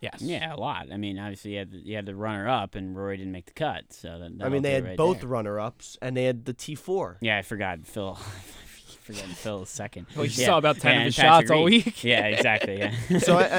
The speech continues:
Speaker 3: uh, anyway, we're kinda wrapping things up. I, I, I'll go to you, Andrew, first. Any other takeaways from the Masters? Maybe a guy that kinda surprised you. I know
Speaker 1: There were a
Speaker 3: Sam
Speaker 1: few.
Speaker 3: Bennett. Shout out
Speaker 1: Yeah, we,
Speaker 3: Pat
Speaker 1: we should, we,
Speaker 3: Amaturo.
Speaker 1: we should talk about
Speaker 3: We,
Speaker 1: Sam
Speaker 3: we
Speaker 1: Bennett.
Speaker 3: will talk about Sam Bennett, actually. Great call.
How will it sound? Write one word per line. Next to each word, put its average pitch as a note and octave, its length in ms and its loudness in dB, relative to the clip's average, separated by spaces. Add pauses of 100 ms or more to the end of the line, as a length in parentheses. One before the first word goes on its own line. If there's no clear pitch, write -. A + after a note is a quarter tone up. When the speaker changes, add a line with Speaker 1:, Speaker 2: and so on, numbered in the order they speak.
(120)
Speaker 3:
uh, E3 80 -4
anyway, D#3 380 2
we're C3 100 0
kinda E3+ 240 4
wrapping C#3+ 340 4
things A#2+ 240 0
up. A#2+ 280 2
I, A2+ 100 -2
I, A#2 240 -2
I'll A#2 300 2
go C3 140 2
to B2 60 4
you, B2 80 4
Andrew, A#2 220 2
first. A2+ 320 -2
Any D3+ 180 2
other D#3+ 120 0
takeaways C#3 380 0
from C3 80 -4
the B2 60 0
Masters? A#2+ 680 0 (340)
Maybe B2+ 220 2
a A#2+ 40 4
guy B2 300 4
that B2 140 2
kinda B2 180 2
surprised B2+ 580 2
you. B2 300 2
I A2 80 -2
know B2 320 4
Speaker 1:
There B2 120 6
were A#2 40 0
a - 80 -10
Speaker 3:
Sam C3 320 2
Speaker 1:
few. D3 100 0
Speaker 3:
Bennett. C3 380 4 (140)
Shout B2+ 360 2
out B2+ 120 6
Speaker 1:
Yeah, F3 60 8
we, D3+ 80 4
Speaker 3:
Pat C3 160 4
Speaker 1:
we C3 60 4
should, - 40 0
we, A2 100 -4
Speaker 3:
Amaturo. D#3 440 4
Speaker 1:
we D3+ 80 4
should A3+ 140 -4
talk F3+ 220 2
about D#3 240 2
Speaker 3:
We, D3+ 80 2
Speaker 1:
Sam D3 220 0
Speaker 3:
we D#3+ 80 0
Speaker 1:
Bennett. E3+ 140 4
Speaker 3:
will F#3 140 4
talk E3+ 260 4
about D3+ 160 4
Sam C#3+ 260 2
Bennett, B2 260 2
actually. A2+ 320 0
Great B2+ 300 -4
call. A2+ 360 0